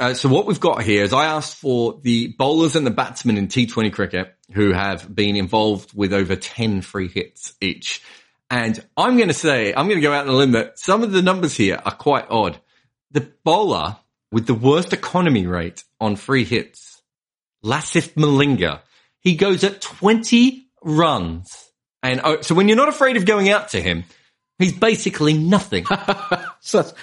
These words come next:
Speaker 2: yeah, that's not nine boundaries from his fourteen free hit deliveries.
Speaker 1: That's incredible.
Speaker 2: That's almost heroic.
Speaker 1: Like, I mean, no offense to Darren Sammy, but Darren Sammy's second on that list. You expect Darren Sammy's part-time medium pace sort of little swingers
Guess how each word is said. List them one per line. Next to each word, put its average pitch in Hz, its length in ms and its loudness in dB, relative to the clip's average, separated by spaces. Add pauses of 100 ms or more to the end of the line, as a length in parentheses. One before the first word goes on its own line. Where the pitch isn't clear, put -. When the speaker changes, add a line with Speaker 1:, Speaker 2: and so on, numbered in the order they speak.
(160)
Speaker 2:
yeah, 208 100 2
that's - 420 -4
not 170 260 2
nine 202 420 2
boundaries 107 720 0 (360)
from 113 140 0
his 110 120 2
fourteen 117 640 0
free 110 340 0
hit 95 400 -4
deliveries. 85 540 -2 (380)
Speaker 1:
That's 226 180 -12
incredible. 233 580 2
Speaker 2:
That's 151 100 -2
almost - 140 -14
heroic. 117 580 0 (200)
Speaker 1:
Like, 247 160 2
I 208 80 4
mean, 202 360 0 (140)
no 170 340 4
offense 151 320 -2
to - 80 -20
Darren 131 320 -2
Sammy, 123 500 -2 (220)
but 220 140 0
Darren 269 240 2
Sammy's 214 360 2
second 240 300 0
on 110 100 0
that 85 200 -6
list. 78 200 -8
You 262 120 4
expect 269 380 -2
Darren 220 280 2
Sammy's 170 360 0
part-time 180 600 0
medium 165 360 2
pace 151 320 0
sort 165 260 0
of 151 80 2
little 160 180 2
swingers 135 580 0